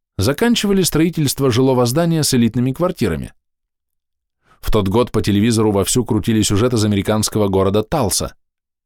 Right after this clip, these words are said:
В тысяча девятьсот пятьдесят седьмом году американцы отправили в будущее не просто капсулу,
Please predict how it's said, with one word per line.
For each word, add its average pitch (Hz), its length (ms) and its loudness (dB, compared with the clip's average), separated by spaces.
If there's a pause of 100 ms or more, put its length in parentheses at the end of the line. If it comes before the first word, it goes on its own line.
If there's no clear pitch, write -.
(340)
В - 80 -14
тысяча 127 400 0
девятьсот 110 440 0
пятьдесят 107 400 0
седьмом 101 380 0
году 95 240 0
американцы 104 540 0
отправили 101 480 0
в 80 120 -4
будущее 95 460 -2
не 85 140 -2
просто 101 320 -4
капсулу, - 500 -4